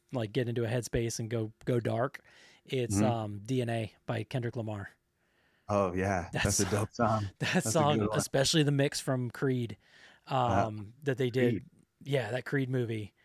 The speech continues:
Speaker 1: Ins-,
Speaker 2: Oh,
Speaker 1: just
Speaker 2: the movie,
Speaker 1: insane.
Speaker 2: okay.
Speaker 1: Yeah.
Speaker 2: I thought you were talking about the band.
Speaker 1: Oh. <laughs>
Speaker 2: Talking
Speaker 1: No.
Speaker 2: music. I was like,
Speaker 1: Yeah.
Speaker 2: "Wait a minute."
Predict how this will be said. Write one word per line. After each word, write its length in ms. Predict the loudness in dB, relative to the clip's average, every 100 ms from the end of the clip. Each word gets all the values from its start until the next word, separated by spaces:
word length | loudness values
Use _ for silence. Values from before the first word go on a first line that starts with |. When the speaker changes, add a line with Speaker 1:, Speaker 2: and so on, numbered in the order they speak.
| _ _ _
Speaker 1:
Ins-, 400 | -6 0 0 0
Speaker 2:
Oh, 0 | -6 -18 -8
Speaker 1:
just 300 | -4 -4 -6 -4
Speaker 2:
the 80 | 0
movie, 380 | 0 0 -2 -4
Speaker 1:
insane. 20 |
Speaker 2:
okay. 200 | -8 -10 -18 _ 0
Speaker 1:
Yeah. 200 | 0 2
Speaker 2:
I 40 |
thought 20 |
you 60 | 0
were 60 | 0
talking 220 | 0 -2
about 140 | -10 -10
the 60 |
band. 380 | -6 -4 -4 -10 -10 -4
Speaker 1:
Oh. 220 | -4 -4
<laughs> 1200 | -14 -12 -12 -10 -8 -8 -4 -6 -6 -14 -12 0
Speaker 2:
Talking 260 | 4 4 4
Speaker 1:
No. 0 |
Speaker 2:
music. 400 | 4 6 4 -2
I 40 | -6 2
was 80 |
like, 140 | 4 6
Speaker 1:
Yeah. 20 |
Speaker 2:
"Wait 320 | 6 6 4 2
a 20 |
minute." 400 | 2 0 0 -4